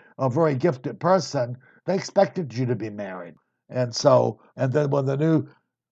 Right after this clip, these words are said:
false Christianities developed out of the centrals, then some of them forbid the clergy to marry. Well, Paul will speak of that later in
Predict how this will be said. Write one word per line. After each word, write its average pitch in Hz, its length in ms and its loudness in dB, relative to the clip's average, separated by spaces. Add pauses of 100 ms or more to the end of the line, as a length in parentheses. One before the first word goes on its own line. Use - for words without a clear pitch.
(240)
false 151 400 6
Christianities 151 920 0
developed 135 520 4
out 127 120 4
of 123 60 0
the 123 120 -2
centrals, 156 540 4 (320)
then 156 140 4
some 165 240 6
of 151 140 12
them 139 260 4 (200)
forbid 170 460 6
the 135 340 -2
clergy 147 480 2
to 143 160 -2
marry. 147 520 4 (580)
Well, 127 180 4
Paul 170 340 8
will 135 120 2
speak 160 340 2
of 135 120 0
that 156 220 10
later 143 460 2 (240)
in 135 180 -6